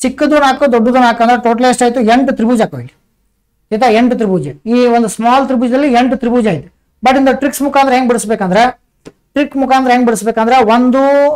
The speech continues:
ಎರಡು, ಮೂರು, ನಾಲ್ಕು ಅಂತ ಬರಬೇಕು. ನಾಲ್ಕು ಎರಡ್ಲೆ ಎಷ್ಟು?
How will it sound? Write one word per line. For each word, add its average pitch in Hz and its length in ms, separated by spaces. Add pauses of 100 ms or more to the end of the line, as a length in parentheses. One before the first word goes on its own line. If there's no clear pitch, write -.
ಎರಡು, 247 840
ಮೂರು, 247 880
ನಾಲ್ಕು 240 400
ಅಂತ 240 140
ಬರಬೇಕು. 233 440
ನಾಲ್ಕು 226 380
ಎರಡ್ಲೆ 226 220
ಎಷ್ಟು? 262 460